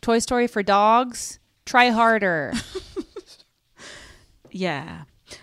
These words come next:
Speaker 2: Well, anyway, okay, so you
Speaker 1: What's
Speaker 2: saw
Speaker 1: your history with Shrek <laughs> Four?
Speaker 2: I had never seen it before. This was the only Shrek installment that I, well,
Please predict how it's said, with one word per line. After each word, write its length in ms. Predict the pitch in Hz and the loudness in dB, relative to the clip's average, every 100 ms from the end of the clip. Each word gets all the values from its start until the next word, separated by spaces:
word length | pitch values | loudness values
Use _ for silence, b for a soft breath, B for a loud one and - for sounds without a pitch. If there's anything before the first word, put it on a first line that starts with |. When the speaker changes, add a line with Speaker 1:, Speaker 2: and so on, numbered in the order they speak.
| _ | _
Speaker 2:
Well, 140 | - 262 | -4 -2
anyway, 460 | 269 196 165 147 - | 0 -2 -4 -4 -6
okay, 220 | 202 196 | -4 -4
so 140 | - | -4
you 240 | 220 196 285 | -4 -2 0
Speaker 1:
What's 240 | 233 349 | 2 4
Speaker 2:
saw 40 | 349 | 4
Speaker 1:
your 100 | 262 | 6
history 300 | 311 320 269 | 4 2 -2
with 240 | 254 254 | 0 2
Shrek 180 | 494 214 | 0 0
<laughs> 200 | 622 - | 0 0
Four? 140 | - - - - - B B B B B B - | -4 -12 -18 -20 -20 B B B B B B 0
Speaker 2:
I 80 | 240 | 2
had 100 | 277 | 4
never 160 | 339 | 0
seen 180 | 320 320 | 2 2
it 60 | 285 | 2
before. 420 | - 180 143 170 | -2 -4 -4 -6
This 220 | - 214 - | -4 -4 -2
was 140 | 226 | -2
the 120 | 240 | 0
only 300 | 185 220 233 | 0 0 -2
Shrek 280 | 240 226 208 | -2 -2 -2
installment 600 | 233 - 185 190 190 - | -4 -4 -4 -2 -6 -6
that 160 | 185 175 | -6 -6
I, 500 | 170 180 175 175 175 b b | -4 -6 -6 -6 -8 b b
well, 380 | 220 226 220 | 4 4 4